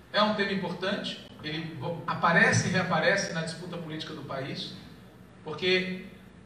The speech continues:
pela primeira vez desde a Guerra do Paraguai, a gente tem um governo que tá disposto a entrar em guerra com o vizinho, pra atender as demandas dos Estados Unidos. Desde a Guerra do Paraguai é a primeira vez que isso acontece,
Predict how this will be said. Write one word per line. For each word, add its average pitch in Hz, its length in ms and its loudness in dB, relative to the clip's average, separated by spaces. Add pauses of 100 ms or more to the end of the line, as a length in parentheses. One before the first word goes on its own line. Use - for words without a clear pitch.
pela 202 180 8
primeira 214 520 8
vez 185 480 6
desde 214 380 2
a 196 80 8
Guerra 202 280 2
do 190 120 0
Paraguai, 185 1120 6 (260)
a - 100 -6
gente 175 260 -2
tem 190 120 0
um 202 140 0
governo 196 640 4
que 220 120 -2
tá 185 160 0
disposto 185 600 2
a 190 40 0
entrar 180 260 0
em 170 60 -2
guerra 196 240 4
com - 140 0
o - 20 -4
vizinho, 220 680 0 (220)
pra 208 240 8
atender 226 540 4
as 247 140 6
demandas 220 560 4
dos 254 260 4
Estados 277 400 2
Unidos. 226 440 -2 (420)
Desde 254 600 10
a - 180 12
Guerra 220 260 8
do 220 160 2
Paraguai 202 680 6
é 196 40 4
a 190 60 2
primeira 190 360 -2
vez 185 280 -2
que - 80 -8
isso - 140 -8
acontece, 208 680 -6